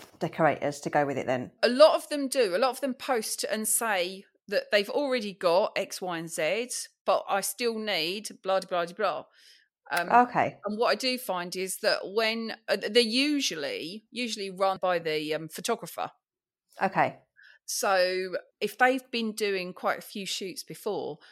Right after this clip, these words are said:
Speaker 2: they will then turn around and collaborate with people they've collaborated with before.
Speaker 1: Yeah,
Speaker 2: So
Speaker 1: 'cause if
Speaker 2: it's
Speaker 1: you've already got the contacts and it's worked
Speaker 2: Yeah.
Speaker 1: well, then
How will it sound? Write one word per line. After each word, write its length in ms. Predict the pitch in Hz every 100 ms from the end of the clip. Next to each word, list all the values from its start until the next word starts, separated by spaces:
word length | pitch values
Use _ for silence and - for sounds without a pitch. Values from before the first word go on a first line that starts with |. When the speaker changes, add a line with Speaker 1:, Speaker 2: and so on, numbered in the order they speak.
| - _ -
Speaker 2:
they 200 | 220 233
will 320 | 208 208 196
then 580 | 196 196 180 170 175 175 - -
turn 260 | - 208 190
around 380 | 185 170 170 - -
and 340 | 180 170 165 -
collaborate 480 | - 226 226 214 214
with 140 | -
people 260 | 254 247 240
they've 180 | 247 -
collaborated 640 | 247 247 247 254 254 262
with 120 | 269 254
before. 440 | 254 - 294 359 392 _ _ _ _ -
Speaker 1:
Yeah, 260 | 240 202 170
Speaker 2:
So 60 |
Speaker 1:
'cause 80 | 254
if 80 | 226
Speaker 2:
it's 60 |
Speaker 1:
you've 120 | 190 185
already 180 | 185
got 120 | 175 156
the 80 |
contacts 500 | - 170 160 165 -
and 100 | 165
it's 120 | 110 -
worked 220 | 156 262
Speaker 2:
Yeah. 100 | 247
Speaker 1:
well, 280 | 147 143 147
then 320 | 147 143